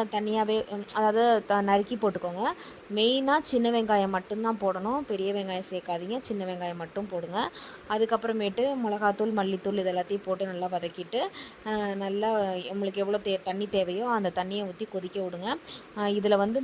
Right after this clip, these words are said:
மெயினா வந்து எலும்பு போடணும், நல்லா நெஞ்சு எலும்பா வாங்கி இதுல வந்து ஒரு ஐம்பது எலும்பாவது போடுங்க. போட்டு நல்லா வந்து கொதிக்க விட்டு நல்லா எலும்பு வேகட்டும். வெந்ததுக்கு அப்புறமேட்டு பார்த்தீங்கன்னா, நம்ம உ-,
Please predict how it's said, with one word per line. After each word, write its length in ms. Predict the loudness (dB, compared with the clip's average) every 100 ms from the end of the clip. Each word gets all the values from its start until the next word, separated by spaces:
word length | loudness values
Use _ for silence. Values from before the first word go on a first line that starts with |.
| 2
மெயினா 400 | 4 4 4 2
வந்து 240 | 2 0 2
எலும்பு 340 | 4 4 2 2
போடணும், 420 | 2 2 0 -8
நல்லா 240 | -4 -2 0
நெஞ்சு 320 | 0 0 2
எலும்பா 280 | 2 4 4 4
வாங்கி 380 | 0 -2 -4 -4 -6 -16 -6
இதுல 200 | 2 4 2
வந்து 240 | 2 2 4 4 2
ஒரு 160 | 2 2 0
ஐம்பது 300 | -2 0 2
எலும்பாவது 400 | 2 2 2 0 2
போடுங்க. 320 | 2 2 0 0 -2 -14 -2
போட்டு 260 | 2 4 2
நல்லா 320 | 0 2 2
வந்து 300 | 2 2 2 2 4 4 2
கொதிக்க 300 | -2 -6 -2 0
விட்டு 180 | 0 0
நல்லா 240 | 0 0 -2 -2
எலும்பு 300 | 0 0 0
வேகட்டும். 520 | -2 -2 -4 -2 -2 -2 -8 -18 -4
வெந்ததுக்கு 460 | 0 4 4 4 4
அப்புறமேட்டு 420 | 2 0 -2 -2
பார்த்தீங்கன்னா, 520 | -4 -4 -6 -4 0 0 0 -2 -4 -4
நம்ம 240 | -2 -2
உ-, 220 | -4 -8